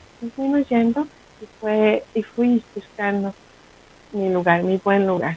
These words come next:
Y entonces fui integrando a los que faltaban. Entonces, bueno, pues ese es mi trabajo. Y pues yo te pregunto hoy, ¿Qué experiencia tienes ahora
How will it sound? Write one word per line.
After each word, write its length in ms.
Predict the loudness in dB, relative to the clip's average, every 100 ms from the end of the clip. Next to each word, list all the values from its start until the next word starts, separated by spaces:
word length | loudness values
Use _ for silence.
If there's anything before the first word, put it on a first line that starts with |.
| 0
Y 120 | 2
entonces 520 | 2 2 -2 0 -4 -2
fui 140 | 0
integrando 680 | 0 0 0 2 2 2 -2 -8 -20 -14
a 60 | -12
los 160 | -12
que 120 | -14 -20
faltaban. 460 | -20 -20 -20 -20 -20 -20 -20 -20
Entonces, 380 | -12 -12 -12 -20 -16
bueno, 160 | -14 -14 -6
pues 160 | -4 -4
ese 180 | -2
es 80 | 2
mi 160 | 4 4
trabajo. 640 | 4 6 6 6 4 2 0 -20 -20 -8
Y 400 | 0 6 8 6 0 -20 -20 -20 -4
pues 140 | 4
yo 140 | 6 6
te 120 | 4
pregunto 580 | 6 6 8 6 2 6
hoy, 440 | 8 10 8 6 -2 -20 -20 -4
¿Qué 60 | -2
experiencia 720 | -2 2 4 6 6 6 2
tienes 400 | 2 2 2 2 0
ahora 560 | 4 8 8 8 4